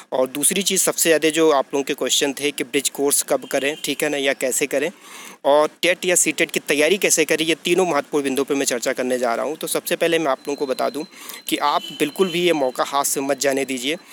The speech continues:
क्योंकि हो सकता है कि एनसीटी आपको सिर्फ एक ही बार मौका दे प्राथमिक शिक्षक बनने के लिए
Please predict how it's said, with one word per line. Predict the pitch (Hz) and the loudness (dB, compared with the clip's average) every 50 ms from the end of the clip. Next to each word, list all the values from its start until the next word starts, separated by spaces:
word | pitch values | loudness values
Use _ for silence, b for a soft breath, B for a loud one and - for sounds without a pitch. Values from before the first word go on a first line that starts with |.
| B B B | B B B
क्योंकि | - 170 - - | -4 -2 0 0
हो | 151 160 185 | 0 0 0
सकता | 180 - 160 - - 165 | 0 0 0 2 2 2
है | 151 156 175 165 | 4 4 2 2
कि | - 160 147 | 2 2 2
एनसीटी | 147 143 - 160 - - 165 151 | 2 2 0 0 -2 0 0 2
आपको | 143 139 - - 160 | 2 2 0 0 -2
सिर्फ | - 160 156 147 147 | 0 0 0 0 -2
एक | 143 135 - | -4 0 0
ही | 165 | 2
बार | 147 156 147 143 | 2 2 2 2
मौका | 147 139 131 - 143 131 | 2 0 0 0 -2 -2
दे | 151 147 | -2 -2
प्राथमिक | - 147 135 - - 151 - | -2 -4 -4 -4 -4 -6 -6
शिक्षक | - 147 - - 143 131 135 | -6 -6 -4 -6 -6 -4 -4
बनने | 139 131 135 143 | -2 -2 -2 -2
के | 135 143 127 | -2 -2 -4
लिए | 123 135 160 | -2 -2 -4